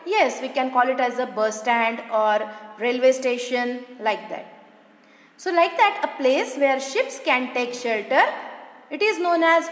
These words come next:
port. And the question B, a part or a share? Question B, a part or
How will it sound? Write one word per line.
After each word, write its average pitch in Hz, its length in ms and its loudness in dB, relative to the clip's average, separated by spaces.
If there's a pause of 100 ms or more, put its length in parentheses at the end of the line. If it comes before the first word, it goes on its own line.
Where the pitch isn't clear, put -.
(140)
port. 294 520 4 (2000)
And 226 120 -8
the 226 80 -2
question 240 360 -4
B, 311 600 -6
a 240 60 0
part 285 560 2 (160)
or 226 160 2
a 254 60 -4
share? 269 500 2 (1800)
Question 247 380 -2
B, - 580 -6 (120)
a - 60 -4
part 240 520 2 (1500)
or 240 80 4